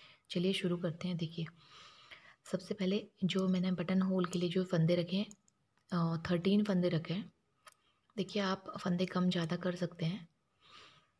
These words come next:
देखिए, शुरू करते हैं। सबसे पहले आप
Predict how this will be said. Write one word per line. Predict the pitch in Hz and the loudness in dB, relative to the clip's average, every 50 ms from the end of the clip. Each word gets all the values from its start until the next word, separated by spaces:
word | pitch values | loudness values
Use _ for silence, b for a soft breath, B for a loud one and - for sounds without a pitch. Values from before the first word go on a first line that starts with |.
| _ _ _ _ _ _ _ _ _ - - | _ _ _ _ _ _ _ _ _ -8 -6
देखिए, | 165 180 170 214 | -4 -2 0 0
शुरू | 202 - 190 180 180 | 0 0 0 -2 0
करते | 180 - 165 160 - 185 | -2 -2 -4 -4 -2 -2
हैं। | 190 202 | -2 -2
सबसे | - - - - - 208 | -2 -4 -8 -8 -10 -6
पहले | - 190 175 185 208 - - _ _ - - | -4 -2 -2 -2 -4 -6 -10 _ _ -6 -4
आप | 185 180 180 - - | -4 -4 -4 -6 -12